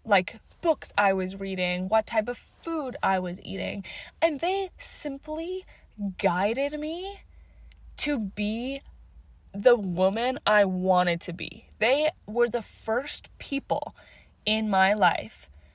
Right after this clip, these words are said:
to not ask me what I, what job I want to do for the rest of my life, and instead ask me, "What is your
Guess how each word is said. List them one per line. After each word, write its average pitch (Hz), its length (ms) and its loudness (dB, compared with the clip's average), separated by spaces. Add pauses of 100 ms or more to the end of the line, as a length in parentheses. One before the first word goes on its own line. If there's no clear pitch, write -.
(180)
to 226 120 -4
not 220 420 2
ask 240 420 -2
me 190 320 -6 (300)
what 190 540 6
I, 190 440 4 (360)
what 196 420 2
job 185 580 6
I 180 140 0
want 180 300 0
to 190 80 -2
do 180 320 -4
for 202 240 -4
the 185 120 -2
rest 165 360 -2
of 185 140 -4
my 160 180 -6
life, 208 520 2 (220)
and 240 140 0
instead 233 680 2
ask 240 300 -4
me, 226 220 -6 (420)
"What 233 440 4
is 254 280 -6
your 208 400 2